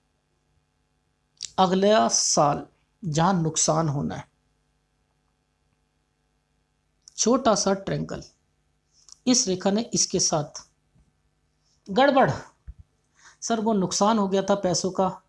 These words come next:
हाँ, हाँ, वहाँ मुझे नुकसान हो गया था। सत्ताईस में आपने कोई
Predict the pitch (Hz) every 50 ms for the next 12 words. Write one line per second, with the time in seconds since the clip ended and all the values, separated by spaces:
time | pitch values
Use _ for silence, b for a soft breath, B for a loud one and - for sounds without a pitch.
0 | _ _ _ _ _ - - - 220 202 170 165 165 165 165 175 185 190 175 165
1 | 151 170 180 160 160 - - - 175 175 - 175 170 - 180 180 - B B B
2 | B - - - 226 233 - 285 311 349 311 - - 339 339 320 269 247 - 320
3 | 311 330 330